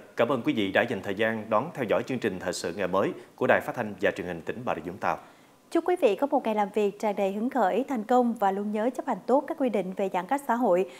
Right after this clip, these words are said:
Speaker 2: cũng như các khuyến cáo khác để phòng chống dịch covid mười chín.
Speaker 1: Ngày mới hôm nay có những thông tin gì đáng chú ý? Mời quý vị cùng chúng tôi điểm qua. Thưa quý vị, kỷ niệm ba mươi năm ngày thành lập tỉnh, Ban Thường vụ Tỉnh ủy đã có kế hoạch tổ chức lễ khởi công,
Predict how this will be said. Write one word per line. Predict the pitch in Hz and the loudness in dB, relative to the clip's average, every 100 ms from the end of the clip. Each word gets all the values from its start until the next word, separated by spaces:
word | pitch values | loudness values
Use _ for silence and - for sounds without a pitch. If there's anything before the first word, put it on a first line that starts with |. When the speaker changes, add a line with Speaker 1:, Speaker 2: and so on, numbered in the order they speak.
| - | -2
Speaker 2:
cũng | 233 254 - | 2 2 0
như | 277 | 0
các | 285 | 2
khuyến | 277 294 | 0 2
cáo | 254 247 | 2 2
khác | 269 277 349 - | 0 -2 -2 -2
để | 208 185 185 214 | 0 2 0 0
phòng | 220 185 | -2 0
chống | 196 277 | -2 0
dịch | 269 | -2
covid | - 196 247 | -2 -4 -2
mười | 233 | -2
chín. | 160 202 285 - - _ - - _ _ - - - - - | 0 0 0 -4 -20 _ -20 -20 _ _ -20 -20 -20 -20 -8
Speaker 1:
Ngày | 120 127 | 6 8
mới | 160 | 8
hôm | 202 156 | 6 4
nay | 143 | 2
có | 139 | 4
những | 170 110 160 | 2 2 -2
thông | 147 | -4
tin | 131 127 | -4 2
gì | 113 104 | 4 4
đáng | 131 | 0
chú | 147 | 4
ý? | 139 160 208 - - - | 4 4 0 -12 -20 2
Mời | 123 | 2
quý | 151 | 4
vị | 151 113 | 2 2
cùng | 113 101 | 2 -2
chúng | 139 | -2
tôi | 139 110 107 | 4 4 4
điểm | 92 113 | -2 0
qua. | 110 101 - - - - - - - _ _ - | 2 0 -2 -18 -20 -20 -20 -20 -20 _ _ 2
Thưa | 165 | 4
quý | 180 | 6
vị, | 131 123 120 | 6 4 2
kỷ | 139 | 0
niệm | 147 113 | 2 2
ba | 131 | 2
mươi | 131 | 2
năm | 131 131 113 | 0 0 0
ngày | 104 | 0
thành | 107 | 2
lập | 101 - | -2 2
tỉnh, | 92 170 - - - | 0 0 -10 -20 2
Ban | 139 143 | 4 4
Thường | 131 101 | 2 2
vụ | 101 120 | 2 2
Tỉnh | 113 | 0
ủy | 131 95 107 - | 2 4 2 2
đã | 104 | 2
có | 104 | 4
kế | 151 | 0
hoạch | 160 110 - | 4 2 4
tổ | 95 92 | 0 2
chức | 185 180 | 0 0
lễ | 110 101 | 0 2
khởi | 101 104 | 0 2
công, | 123 107 | 4 4